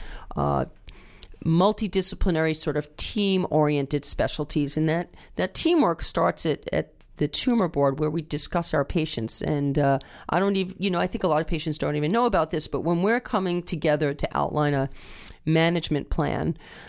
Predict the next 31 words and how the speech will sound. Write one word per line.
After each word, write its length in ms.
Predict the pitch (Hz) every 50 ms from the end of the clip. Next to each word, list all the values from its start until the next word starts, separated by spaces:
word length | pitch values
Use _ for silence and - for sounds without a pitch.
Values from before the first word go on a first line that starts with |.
| - - -
um, 280 | - 147 143 143 143 143
including 400 | 143 147 - - 190 185 170 160
specifics 520 | 156 - - 156 - - 180 - 165 -
about 280 | - - 147 123 - -
the 60 | -
cancer 420 | - - - 175 160 151 - 165 151
care 380 | - - - 165 156 151 151
and 100 | 147 143
the 80 | 139 139
therapies 720 | - - 160 151 147 147 151 - - 151 147 147 139 -
and 100 | 139 151
sequencing, 680 | - - 156 151 - 156 147 - - 151 151 143 131 - - - - - - - -
you 80 | - 160
know, 80 | 160 151
we're 180 | 160 190 208
all 120 | 214 208 202
sitting 340 | - - - 190 185 180
in 80 | 170 160
a 40 | 151
room 440 | 143 190 214 220 233 262 254 214 -
with 220 | 160 165 160 -
our 100 | 160 143
pathologists 1000 | - - - - - 190 196 185 190 196 185 - 185 180 180 - - - - - -
and, 380 | - - 165 151 147 147 139 151
uh, 240 | 143 135 135 131 131 - - - - - - - -
the 60 | 143
r-, 180 | 143 143 151 - - - -
radiation 520 | 160 185 185 190 190 185 185 - 180 180
oncologists 680 | 175 - 185 185 175 175 175 175 - - 175 - - 180
are 80 | 175
there, 420 | 170 175 170 165 165 160 160 165